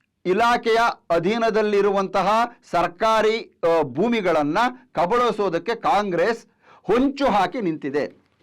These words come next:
ಹೊಂಚಾಗ್ತಿದೆ. ಹೆಂಗೆ,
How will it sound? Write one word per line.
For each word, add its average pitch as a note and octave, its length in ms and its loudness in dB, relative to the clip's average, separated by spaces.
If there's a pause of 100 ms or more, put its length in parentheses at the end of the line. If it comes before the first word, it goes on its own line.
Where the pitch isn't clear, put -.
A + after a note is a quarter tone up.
(120)
ಹೊಂಚಾಗ್ತಿದೆ. D#3 1000 -4 (840)
ಹೆಂಗೆ, A#3+ 580 0